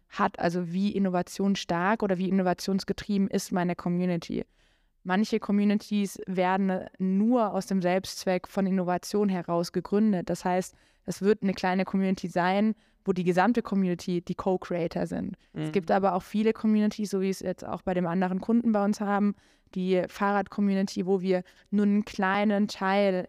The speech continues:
Speaker 1: in diese Co-Creator-Rolle praktisch, ja, mit, mit reingebracht haben und dennoch die Innovationskraft so das Produkt sehr, sehr sinnvoll eben ergänzt. Aber auch hier kann man eben nochmal den Vergleich wagen.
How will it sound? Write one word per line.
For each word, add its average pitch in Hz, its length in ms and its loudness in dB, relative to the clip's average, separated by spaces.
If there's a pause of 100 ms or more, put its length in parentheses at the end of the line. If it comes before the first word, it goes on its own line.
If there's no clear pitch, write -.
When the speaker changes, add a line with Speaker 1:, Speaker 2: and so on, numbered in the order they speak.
(120)
Speaker 1:
in 196 180 0
diese 180 600 2
Co-Creator-Rolle 180 1000 2
praktisch, - 760 -4 (580)
ja, 170 340 0
mit, 190 300 -2
mit 190 160 0
reingebracht 190 720 0
haben 185 360 0 (280)
und 190 280 -2
dennoch 196 420 2 (300)
die - 100 -6
Innovationskraft 185 1040 -2
so 196 240 0
das 190 180 0
Produkt 202 480 -6
sehr, 185 240 0
sehr 185 140 0
sinnvoll 185 560 0
eben 175 260 0
ergänzt. 165 540 -4 (300)
Aber 180 180 4
auch 185 60 0
hier 190 220 0
kann - 180 -2
man 180 160 0
eben 170 260 0
nochmal 170 420 -4 (320)
den 208 140 2
Vergleich 180 640 2 (140)
wagen. 175 640 -2